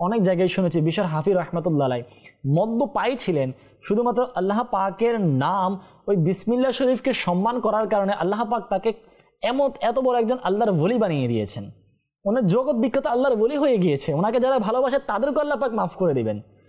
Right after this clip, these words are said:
ওনার জানাজা যারা এসেছিল, তাদেরকেও মাফ করে দেওয়া হয়েছে। কেন? আল্লাহ পাকের নামের সম্মানের কারণে। উনি মদ্যপায়ী ছিলেন। যখন ওনার কাছে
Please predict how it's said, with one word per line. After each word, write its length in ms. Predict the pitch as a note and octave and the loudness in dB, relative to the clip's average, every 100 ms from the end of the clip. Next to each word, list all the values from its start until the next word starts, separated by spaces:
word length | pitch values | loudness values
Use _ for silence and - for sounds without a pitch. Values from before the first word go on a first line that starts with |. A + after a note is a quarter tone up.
| _ - | _ -4
ওনার 220 | A#3+ A#3 | 0 2
জানাজা 340 | F#3+ A3+ B3+ | 2 0 0
যারা 180 | C4 C4 | 0 0
এসেছিল, 300 | A#3+ A#3+ C4 | 0 0 0
তাদেরকেও 440 | B3 A3 C4+ D4 | 0 0 0 0
মাফ 220 | D4 C4 - | 0 -2 0
করে 160 | - | 0
দেওয়া 200 | F3+ D3 | 2 0
হয়েছে। 360 | C#3+ A2+ G#2+ A2+ | 0 -2 -4 -6
কেন? 200 | - A3 D#4 - _ _ _ _ | -4 -4 -4 -10 _ _ _ _
আল্লাহ 280 | F3+ B3 C#4+ | -6 -4 -4
পাকের 500 | C#4 A3+ A3+ C4+ A#3+ | -2 -2 0 0 2
নামের 480 | D#3 D3 G3 C4 C#4+ | 2 2 2 2 0
সম্মানের 540 | - B3 B3 B3 A3 | 0 -2 0 0 0
কারণে। 360 | F#3 D3 A2 G2+ - _ - | 0 -2 -4 -8 -16 _ -4
উনি 120 | A3 | 0
মদ্যপায়ী 580 | C4 F#3 E3+ B3+ D4 C#4+ | 2 2 2 0 0 -2
ছিলেন। 320 | - G3 D3+ | -2 0 0
যখন 340 | C3 D#3 A#3+ C4 | 0 0 -2 -2
ওনার 340 | G#3 A3 C4 | -2 -2 -2
কাছে 460 | A#3 G3+ - A3+ | -2 -4 0 -2